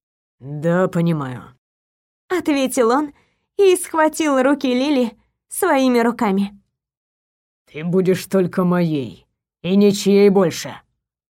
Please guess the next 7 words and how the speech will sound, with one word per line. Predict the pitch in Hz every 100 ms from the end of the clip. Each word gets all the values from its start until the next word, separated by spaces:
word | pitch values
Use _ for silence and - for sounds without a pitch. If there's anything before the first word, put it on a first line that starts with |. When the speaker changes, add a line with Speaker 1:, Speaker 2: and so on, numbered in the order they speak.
| _ _
Speaker 1:
Никто | 165 202 226 - 233 180
больше | 175 170 185
не | 180
посмеет | 175 170 190 196 196 -
прикоснуться | 196 196 196 214 185 - 170
к |
тебе. | - 165 131